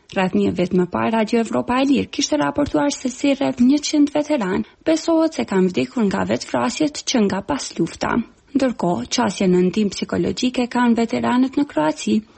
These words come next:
ku përfitimet e tyre të përcaktuara me ligjin për luftëtarët kroat të vitit dy mijë e shtatëmbëdhjetë shkojnë përtej kërkesave aktuale të veteranëve në Kosovë. Sipas të dhënave nga viti dy mijë e njëzet e një, në evidencën e Ministrisë së Luftëtarëve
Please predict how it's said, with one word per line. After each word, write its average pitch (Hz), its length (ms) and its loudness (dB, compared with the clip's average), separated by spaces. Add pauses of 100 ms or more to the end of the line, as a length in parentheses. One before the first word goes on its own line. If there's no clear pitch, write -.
ku 349 160 -2
përfitimet 208 680 0
e 180 140 -2
tyre 233 260 0
të - 160 -8
përcaktuara 240 600 -2
me 233 100 4
ligjin 254 380 2
për 240 180 -2
luftëtarët 254 640 -2
kroat 190 380 -2
të 190 80 -2
vitit 190 320 -2
dy 190 100 2
mijë 190 160 4
e 226 80 -2
shtatëmbëdhjetë 254 600 0 (120)
shkojnë 311 360 2
përtej 277 400 -2
kërkesave 233 640 -2 (100)
aktuale 196 640 -2
të 240 180 -2
veteranëve 202 680 0
në 202 140 2 (100)
Kosovë. - 460 -4 (120)
Sipas 190 440 -2
të 190 120 2
dhënave 208 380 2
nga 180 180 0
viti 190 300 0
dy 190 160 2
mijë 180 160 4
e 180 60 2
njëzet 202 340 -4
e 294 80 6
një, 185 260 2
në 180 140 0
evidencën 190 480 -2
e 180 80 4
Ministrisë 185 540 -2
së 220 160 2
Luftëtarëve 233 580 -2